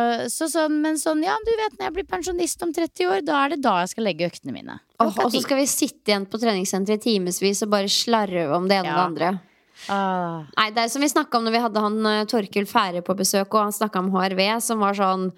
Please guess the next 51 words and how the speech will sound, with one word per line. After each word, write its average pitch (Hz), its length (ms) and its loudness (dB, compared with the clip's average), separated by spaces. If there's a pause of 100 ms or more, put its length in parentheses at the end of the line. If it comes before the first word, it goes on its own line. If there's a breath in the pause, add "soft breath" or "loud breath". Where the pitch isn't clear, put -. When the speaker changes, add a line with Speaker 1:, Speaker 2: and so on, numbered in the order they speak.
(480 soft breath)
Speaker 2:
hvis 247 220 0
du 269 100 -2
blir 240 180 2
for 240 140 0
sent, 247 380 0
så 254 100 -2
burde 233 240 2
du 226 140 2
droppe 226 340 0
treninga 196 560 2
fordi 196 240 0
det 196 140 2
påvirker 190 580 2
H 202 140 2
R 202 80 0
V. 196 160 2
Og, 226 340 0
altså, 226 300 0 (320)
det 220 160 0
kan 220 100 0
sikkert 220 300 -4
være 190 240 0
en 196 80 -2
faktor 202 320 -2
det, 208 120 2
men 220 140 0
vi 220 140 0
står 226 260 0
fortsatt 202 320 -2
for 202 140 0
det 190 80 0
at - 80 -8
det, 214 160 0
gjør 202 400 2
det 233 80 0
når 196 260 2
det 208 140 0
passer 214 260 -2
for 196 140 -2
deg, 190 160 2
og 202 80 0
når 185 80 2
det 196 80 4
er 208 100 0
mulig 185 300 4
å - 20 -8
få 190 240 0
det 196 140 4
inn. 302 120 2 (360 loud breath)
Det 208 240 -2
er 208 100 0